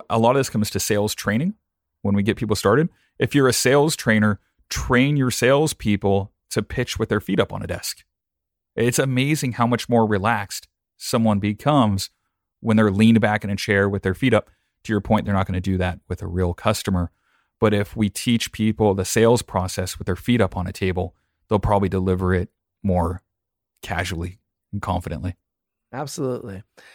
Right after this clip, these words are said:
Speaker 2: So, so we, you talked about pipeline management briefly already, but I wanna dive a bit deeper in that realm, 'cause I do think, one, it's, it's a huge pitfall and a huge area of opportunity that every company has, right? There's a reason Salesforce exists, right? There's a reason why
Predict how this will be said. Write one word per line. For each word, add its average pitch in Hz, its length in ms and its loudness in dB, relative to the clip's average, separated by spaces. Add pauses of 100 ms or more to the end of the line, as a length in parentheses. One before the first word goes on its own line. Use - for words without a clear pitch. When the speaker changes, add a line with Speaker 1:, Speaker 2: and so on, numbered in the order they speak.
(140)
Speaker 2:
So, 180 400 4
so 160 180 2
we, 165 120 4
you 165 240 0
talked 220 300 2
about 160 340 2
pipeline 135 460 -2
management 123 480 -4
briefly 123 400 -4
already, 120 420 -2
but 120 140 -4
I 127 80 -2
wanna 165 240 -2
dive 139 260 0
a 127 80 -4
bit 123 260 -6
deeper 127 360 -4
in 117 120 -4
that 117 200 -8
realm, 120 240 -6
'cause 131 160 -4
I 131 80 -2
do 139 260 0
think, 147 400 -4 (460)
one, 165 360 4
it's, 139 220 -4
it's 143 180 -6
a 139 60 2
huge 170 420 -2
pitfall 143 440 4
and 131 100 0
a 120 40 -4
huge 139 340 0
area 127 320 0
of 120 80 -6
opportunity 127 880 -2 (320)
that 143 280 -2
every 190 360 2
company 139 460 -4
has, 107 420 -8
right? 131 180 0
There's 143 300 2
a 147 60 0
reason 160 320 2
Salesforce 131 680 -2
exists, 120 580 -12
right? 123 200 -4
There's 131 180 -2
a 139 60 0
reason 143 480 4
why 127 480 2